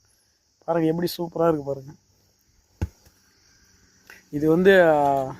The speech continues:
நம்ம திருவண்ணாமலை மாவட்டத்தில் தான் இருக்கு. நிறைய இருக்கு. திருவண்ணாமலை மாவட்டத்தில் தான் பனைமரம். விழுப்புரம் மாவட்டம், இங்க தான் நிறைய பனைமரம் இருக்கு. பனைமரம் இருக்கு பாருங்க.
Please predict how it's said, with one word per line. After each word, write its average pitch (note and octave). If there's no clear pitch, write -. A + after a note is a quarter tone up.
நம்ம D3
திருவண்ணாமலை F#3+
மாவட்டத்தில் D3
தான் D#3+
இருக்கு. C#3+
நிறைய D3+
இருக்கு. B3
திருவண்ணாமலை G#3
மாவட்டத்தில் F3+
தான் G3
பனைமரம். E3
விழுப்புரம் F3
மாவட்டம், D#3
இங்க D3+
தான் F#3+
நிறைய E3+
பனைமரம் D#3
இருக்கு. C#3+
பனைமரம் D3+
இருக்கு C#3
பாருங்க. -